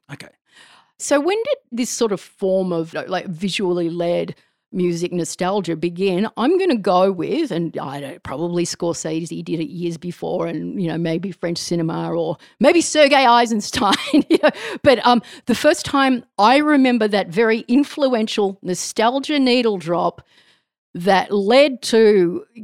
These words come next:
Speaker 2: contemporary radio playlisting, not in high rotation, but nonetheless doing it, and D Js playing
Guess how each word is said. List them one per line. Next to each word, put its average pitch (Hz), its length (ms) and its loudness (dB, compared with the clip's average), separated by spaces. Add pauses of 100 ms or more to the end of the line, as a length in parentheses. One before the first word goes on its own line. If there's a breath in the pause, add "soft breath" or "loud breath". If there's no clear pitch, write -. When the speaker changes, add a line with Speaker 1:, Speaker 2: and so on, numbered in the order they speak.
(160)
Speaker 2:
contemporary 220 680 0
radio 190 920 -2 (300)
playlisting, 294 480 0 (140)
not - 140 -4
in 202 100 0
high 196 220 0
rotation, 180 600 -4
but 196 280 -4
nonetheless 190 580 -4
doing 220 240 -2
it, 180 40 -4
and 170 120 -6
D 202 160 -2
Js 190 340 -4
playing 175 480 -6